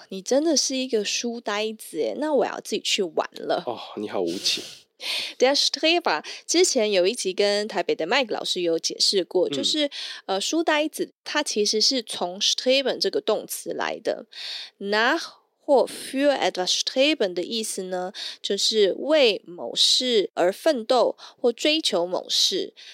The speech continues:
Speaker 1: 呃，其实这是一个很正面的单字，
Speaker 2: 嗯。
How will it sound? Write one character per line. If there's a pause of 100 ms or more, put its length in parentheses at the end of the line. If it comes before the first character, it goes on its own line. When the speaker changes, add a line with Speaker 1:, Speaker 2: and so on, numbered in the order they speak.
(180)
Speaker 1:
呃，
其
实
这
是
一
个
很
正
面
的
单
字，
Speaker 2:
嗯。